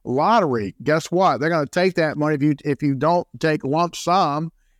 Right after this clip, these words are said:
and you take a guaranteed payout for the rest of your lives on the, on, on the lottery, they're gonna use an annuity. Uh, they're gonna put it with an annuity company. They're gonna shop the rates, and you can do that.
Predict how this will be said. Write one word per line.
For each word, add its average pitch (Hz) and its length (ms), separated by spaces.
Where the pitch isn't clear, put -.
and 147 160
you 147 80
take 156 260
a 147 80
guaranteed 156 560
payout 151 560
for 139 160
the 135 80
rest 139 320
of 139 100
your 135 220
lives 143 560
on 143 260
the, 135 220
on, 143 360
on 147 200
the 139 80
lottery, 165 400
they're 156 180
gonna 180 200
use 185 240
an 190 100
annuity. 190 420
Uh, 127 220
they're 135 120
gonna 151 380
put 160 100
it 165 160
with 160 160
an 160 40
annuity 165 340
company. 147 340
They're 139 80
gonna 143 220
shop 139 400
the 156 100
rates, 165 420
and 139 80
you 131 100
can 143 140
do 170 200
that. 90 240